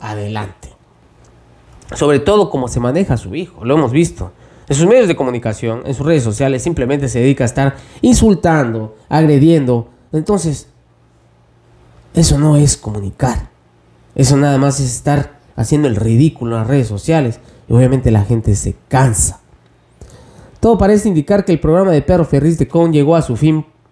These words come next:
por falta de rating y chayote. No creo que se les extrañe a este hocicón. Pues ahí está. Ahí está el sentir de la gente, señores. Nosotros, pues obviamente,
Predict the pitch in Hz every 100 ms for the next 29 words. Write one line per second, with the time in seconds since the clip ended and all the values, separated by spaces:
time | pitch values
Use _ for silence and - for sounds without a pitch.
0 | _ _ - 170 240 233 190 156 147 226
1 | 208 - 131 123 - _ - 117 139 139
2 | 220 262 - 123 - _ _ _ _ _
3 | 165 170 196 151 135 123 113 113 - 175
4 | 165 143 135 160 - 135 117 - 110 -
5 | 202 202 180 - _ _ _ _ _ _
6 | _ _ _ 233 262 277 277 302 320 -
7 | _ _ _ _ _ _ _ _ _ _
8 | _ _ - 180 233 240 - 226 220 202
9 | 175 202 190 170 143 139 202 - - -
10 | - _ - 156 175 196 214 208 - _
11 | _ _ _ _ - - 170 170 175 170
12 | 185